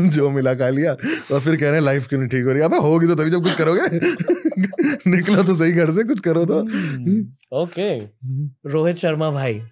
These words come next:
Speaker 1: जी।
Speaker 2: अ, नहीं, बस्सी भाई।
Speaker 1: हम्म।
Speaker 2: अ, एक आखिरी सवाल है आपके।
Speaker 1: जी भाई।
Speaker 2: ओके। अ, थर्टी से क्या एक्सपेक्ट करना चाहिए, जो भी आपने सीखा है? I know कि आप शायद सिर्फ थर्टी टू या थर्टी थ्री ईयर्स के हो, but फिर भी,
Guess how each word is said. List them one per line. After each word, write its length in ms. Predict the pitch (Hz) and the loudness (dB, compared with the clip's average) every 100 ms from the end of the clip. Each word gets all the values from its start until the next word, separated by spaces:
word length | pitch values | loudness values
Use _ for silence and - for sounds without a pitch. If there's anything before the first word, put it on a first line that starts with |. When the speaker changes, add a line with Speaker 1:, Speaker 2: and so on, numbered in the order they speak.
| - | -12
Speaker 1:
जी। 200 | 95 104 | -8 -2
Speaker 2:
अ, 680 | 156 156 151 151 151 - - _ _ _ _ 139 | 0 0 2 0 0 -4 -12 _ _ _ _ -10
नहीं, 160 | 110 | -8
बस्सी 340 | 101 117 - 117 | -6 -6 -4 -6
भाई। 220 | 98 92 _ | -6 -12 _
Speaker 1:
हम्म। 280 | 123 127 120 | -8 -6 -6
Speaker 2:
अ, 640 | 117 117 117 117 117 117 131 _ _ _ _ _ | -6 -4 -2 -2 -4 -6 -12 _ _ _ _ _
एक 100 | 156 | -6
आखिरी 280 | 147 123 110 | -4 -4 -8
सवाल 200 | 101 90 | -8 -10
है 60 | 98 | -14
आपके। 200 | - 85 | -18 -12
Speaker 1:
जी 120 | 90 | -10
भाई। 140 | 82 78 _ 107 | -10 -14 _ -16
Speaker 2:
ओके। 140 | 151 170 _ _ | -14 -14 _ _
अ, 460 | 127 117 113 117 117 113 _ _ _ _ _ _ _ _ _ - - 139 | -10 -6 -6 -6 -8 -12 _ _ _ _ _ _ _ _ _ -20 -10 -8
थर्टी 260 | 127 196 | -4 -2
से 120 | 185 | -2
क्या 180 | 180 170 | -2 -4
एक्सपेक्ट 320 | 139 - 117 | -4 -6 -10
करना 220 | - 101 98 | -8 -10 -10
चाहिए, 220 | 98 101 | -10 -8
जो 120 | 127 | -4
भी 80 | 135 | -2
आपने 220 | 123 117 | -2 -4
सीखा 240 | 107 98 | -8 -10
है? 120 | 92 104 | -12 -6
I 40 | |
know 180 | 120 135 | -6 -4
कि 60 | |
आप 260 | 156 123 _ _ - | -4 -6 _ _ -12
शायद 220 | 120 123 | -6 -6
सिर्फ 180 | 131 123 | -6 -8
थर्टी 160 | 120 | -8
टू 140 | 120 127 | -6 -4
या 80 | 120 | -4
थर्टी 220 | 113 117 | -6 -6
थ्री 160 | 131 | -6
ईयर्स 200 | 127 113 | -4 -6
के 100 | 113 | -8
हो, 160 | 139 156 _ _ - | -12 -14 _ _ -20
but 100 | - | -8
फिर 140 | 202 | -4
भी, 160 | 160 - | -4 -6